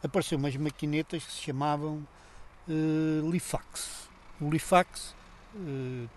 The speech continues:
trabalhei com o Lifax um, Lifax dois, isso já os jornais já, já adquiriram isso, tinham as agências, tínhamos nós. Eh, o Lifax um era muito arcaico, não era uma coisa me-, me-, tremenda, pá, fazia muito barulho.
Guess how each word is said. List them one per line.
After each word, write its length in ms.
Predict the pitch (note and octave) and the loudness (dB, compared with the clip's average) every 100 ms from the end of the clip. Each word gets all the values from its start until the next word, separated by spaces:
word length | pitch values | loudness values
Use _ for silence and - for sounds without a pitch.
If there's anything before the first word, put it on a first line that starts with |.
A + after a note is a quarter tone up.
| - - | -18 -12
trabalhei 360 | A#2+ B2 B2+ A#2+ - | -8 -4 -4 -6 -6
com 80 | |
o 200 | B2+ A#2+ | -4 -2
Lifax 460 | B2 - C3 - - | -2 0 0 0 -2
um, 160 | G3 F#3 | 0 0
Lifax 500 | C3+ - B2+ A#2+ - | -2 -4 -6 -6 -4
dois, 240 | C3+ D#3+ D#3 - - - - | -2 0 -2 -12 -16 -16 -4
isso 300 | F3 - - - | -2 0 -4 -8
já 200 | C3 C3+ | -2 4
os 120 | C#3+ | 4
jornais 420 | A2+ C3+ C#3 C3 A2+ | 4 0 2 2 2
já, 640 | B2+ B2+ A#2+ A#2+ A#2 A#2+ B2 - - - - - G#3 | 2 4 4 0 -2 -6 -10 -16 -20 -18 -16 -10 -6
já 300 | B2 A2+ B2+ | -2 2 2
adquiriram 600 | A#2+ - C3+ C3+ D3 E3 | 0 -2 0 2 4 4
isso, 280 | G#3 - - | 4 0 -4
tinham 300 | C3+ B2+ C3 | -2 0 0
as 140 | C3 | 2
agências, 520 | C3 C3+ F#3+ F#3 D3+ - | 2 2 0 0 -4 -6
tínhamos 340 | C3+ C3 B2+ | -4 -2 0
nós. 220 | D3 F3 F#3 - - - - - | 2 2 0 -8 -16 -18 -18 0
Eh, 280 | E3 E3 E3+ | 4 6 6
o 100 | F#3 | 4
Lifax 460 | D#3+ - D#3 - - | 2 2 2 2 -4
um 140 | D3 | -2
era 120 | C#3 | 0
muito 380 | C3 C3 A#2 C3 | -2 -4 -4 -4
arcaico, 400 | A#2+ - C#3+ C#3 - | -6 2 2 2 -2
não 140 | A#2 A#2 | -8 -4
era 200 | A#2 A2+ | -4 -4
uma 340 | A#2 A2+ A#2 | -6 -6 -6
coisa 320 | - B2+ A#2+ | -4 -4 -4
me-, 220 | A#2 A2+ | -4 -6
me-, 320 | A2+ A2+ A#2 G#2+ | -6 -6 -8 -8
tremenda, 480 | - A#2+ C3+ D3 A#2+ - | -6 -4 -2 -2 -4 -10
pá, 120 | - G#2+ G#2+ A2+ - - - | -12 -10 -10 -10 -12 -18 -12
fazia 160 | A#2 | -8
muito 200 | A#2+ A2+ | -8 -6
barulho. 360 | B2 C3 E3 D3 | -4 2 4 2